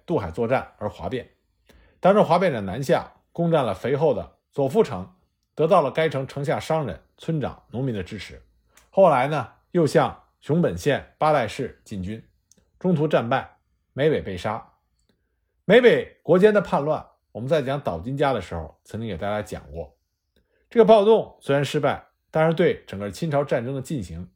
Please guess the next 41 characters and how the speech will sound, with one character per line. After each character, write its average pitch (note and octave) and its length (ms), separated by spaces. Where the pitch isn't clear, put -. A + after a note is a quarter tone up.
带 A#2+ 160
来 F#2 120
了 G2+ 120
不 C3+ 180
小 E2 160
的 C2 80
影 F2+ 160
响。 F2 140
它 G3 120
影 G3 240
响 A#2+ 180
了 G#2+ 340
岛 G2 140
津 B2+ 140
家 C#3 120
的 A#2+ 100
出 - 180
征， C#3+ 260
也 C3 160
迫 A3 280
使 F2+ 460
丰 - 200
臣 F#3 80
秀 F3 180
吉 F#2+ 380
改 F#2 220
变 C#3+ 140
了 A2+ 80
原 G#2+ 200
来 A2+ 140
的 - 280
战 A#2+ 140
略 A#2 100
部 B2 140
署， - 120
成 G3 160
为 A3+ 80
丰 G#3+ 140
臣 A3+ 120
秀 F#3 140
吉 A#2+ 400